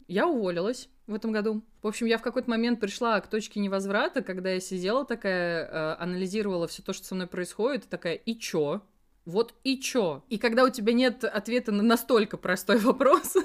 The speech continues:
надо что-то менять, явно. В общем, не буду вдаваться в какие-то подробности, там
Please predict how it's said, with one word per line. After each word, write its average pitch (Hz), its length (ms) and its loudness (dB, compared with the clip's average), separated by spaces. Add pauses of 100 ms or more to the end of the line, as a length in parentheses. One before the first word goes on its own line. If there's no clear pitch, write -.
надо 294 260 4
что-то 220 320 -2
менять, 180 600 -4
явно. 160 640 -2
В 196 80 0
общем, 202 260 2
не 196 40 4
буду 196 300 0
вдаваться 170 400 0
в - 60 -20
какие-то 165 260 -8
подробности, 226 560 0
там 143 420 -8